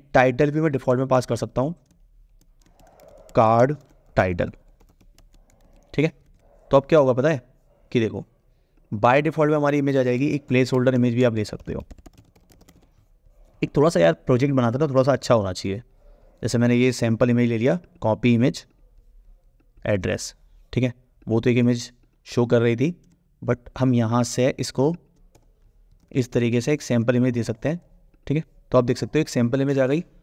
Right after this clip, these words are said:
और कार्ड टाइटल आ गया। मतलब यूजर ने यहाँ पे कोई वैल्यू नहीं स्पेसिफाई की है, but still यहाँ पे हम अपने यूआई को ख़राब नहीं होने दे रहे हैं, कार्ड डिफाइन कर दे रहे हैं, ठीक है। तो गाइस ये थी प्रॉप्स, प्रॉप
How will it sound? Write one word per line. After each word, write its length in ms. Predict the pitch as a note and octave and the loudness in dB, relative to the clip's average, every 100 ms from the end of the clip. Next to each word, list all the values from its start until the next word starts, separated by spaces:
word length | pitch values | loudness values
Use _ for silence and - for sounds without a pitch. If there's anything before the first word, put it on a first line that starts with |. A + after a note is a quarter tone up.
| - | -6
और 140 | D3 - | -4 0
कार्ड 180 | C3 C3+ | 0 0
टाइटल 300 | A2 F#2+ F#2+ | -4 -4 -8
आ 80 | |
गया। 180 | F#2+ A2+ - _ _ - | -10 -14 -20 _ _ -4
मतलब 300 | B2+ D3 D3+ | -2 0 0
यूजर 360 | C3 C3 C3 D3+ | 2 0 2 0
ने 120 | D3+ | 0
यहाँ 160 | C3 | -2
पे 100 | B2 | -2
कोई 140 | C#3+ C#3+ | -2 0
वैल्यू 440 | B2+ A#2+ C#3+ A#3+ - _ - | 0 0 -2 -2 -8 _ -6
नहीं 300 | A2+ A2+ D3+ | -4 -2 -2
स्पेसिफाई 480 | - C3+ B2+ - C3 | -2 -6 -2 0 0
की 160 | B2 A#2+ | 0 -2
है, 140 | E3+ - _ - | -2 -8 _ -2
but 160 | B2+ C3+ | -2 -2
still 300 | - D#3 F3+ | -4 0 0
यहाँ 220 | C#3 A#2 | 0 0
पे 100 | C3 | 0
हम 100 | C3 | 0
अपने 260 | B2 C3+ C#3 - | 0 -2 -4 -6
यूआई 380 | B2 B2 C#3+ D#3+ | -4 2 2 2
को 100 | E3+ | 0
ख़राब 260 | C3+ B2 | 0 0
नहीं 100 | B2+ | 0
होने 140 | A#2+ A2+ | 0 0
दे 80 | A#2 | -2
रहे 100 | F3 | -2
हैं, 80 | |
कार्ड 340 | F3 B2 C3+ G#3 - _ - | -2 0 0 -2 -8 _ -8
डिफाइन 320 | - A#2 G2 | -4 -2 -2
कर 140 | G2+ | -4
दे 100 | F#2+ | -8
रहे 140 | G2+ - | -10 -12
हैं, 60 | - - | -20 -10
ठीक 120 | - | -6
है। 60 | D3 - _ _ _ _ - | -6 -10 _ _ _ _ -6
तो 60 | C3 | 2
गाइस 320 | D#3 E3+ - - | 2 2 -8 -10
ये 260 | A2+ A#2 C#3 | -2 0 0
थी 260 | - D3+ E3 _ _ | 0 -2 -2 _ _
प्रॉप्स, 500 | A2+ G#2+ B2+ - - - _ _ _ _ - | -2 0 0 -4 -18 -20 _ _ _ _ 0
प्रॉप 280 | A#2+ C3 | 2 0